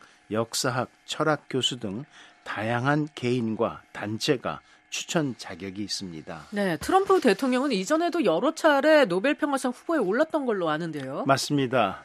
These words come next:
Speaker 1: 트럼프 대통령은 일 기 집권 첫 해인 이천십팔 년에 김정은 위원장과의 정상회담을 통해서 남북 화해와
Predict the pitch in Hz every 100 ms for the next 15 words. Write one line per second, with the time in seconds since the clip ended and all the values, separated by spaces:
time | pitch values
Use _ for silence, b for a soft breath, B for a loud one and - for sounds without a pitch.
0 | _ - 165 156 160 151 156 165 165 -
1 | 147 151 139 151 123 - - - 147 117
2 | - - 151 147 139 127 123 - 139 -
3 | - - - 190 175 90 85 123 B B
4 | B - 143 135 143 139 143 127 127 123
5 | 123 123 113 127 156 - 127 127 135 120
6 | 113 107 101 - 104 87 - 143 B B
7 | B _ 113 120 113 120 - - 143 123
8 | 95 85